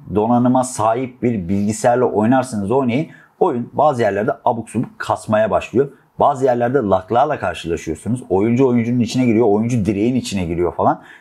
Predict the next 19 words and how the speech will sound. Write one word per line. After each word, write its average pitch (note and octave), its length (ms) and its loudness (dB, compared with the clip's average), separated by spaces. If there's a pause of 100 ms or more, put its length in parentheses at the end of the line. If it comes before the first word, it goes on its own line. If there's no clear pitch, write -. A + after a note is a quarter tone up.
Çok D3+ 240 -8
absürt B2 380 -4
hatalarla C3 540 -2
karşılaşıyorsunuz B2+ 720 -2
ki C#3 140 -2
bu D3 80 -4
da C#3+ 80 0
zaten C3+ 360 -2 (260)
serinin C#3+ 640 0 (240)
bir C#3 120 0
geleneği A#2 540 2
arkadaşlar. F2+ 560 -2 (300)
Muhtemelen E3+ 560 0 (380)
yapılacak C#3 500 0
olan B2 280 2
iki A#2 220 -2
üç A#2+ 140 -4
güncellemenin A2+ 580 0
ardından F#2+ 560 0